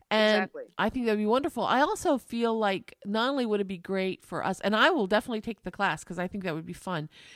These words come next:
Speaker 1: but,
Speaker 2: Cool.
Speaker 1: um, I also think for you, you know, I found that whenever I teach something,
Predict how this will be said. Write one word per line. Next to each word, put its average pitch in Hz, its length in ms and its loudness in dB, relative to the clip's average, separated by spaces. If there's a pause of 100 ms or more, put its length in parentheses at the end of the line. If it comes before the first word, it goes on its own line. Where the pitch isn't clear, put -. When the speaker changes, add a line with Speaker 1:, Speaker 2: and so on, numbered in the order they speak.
(220)
Speaker 1:
but, 208 280 4
Speaker 2:
Cool. 190 140 0
Speaker 1:
um, 196 340 0 (260)
I 240 120 2
also 311 280 0
think 285 200 -4
for - 180 -10
you, 247 480 -2
you 208 220 -2
know, 196 380 0 (100)
I 226 220 0
found 220 600 -4
that 190 280 -2 (440)
whenever 240 420 2
I 240 120 2
teach - 400 -6
something, 156 600 -4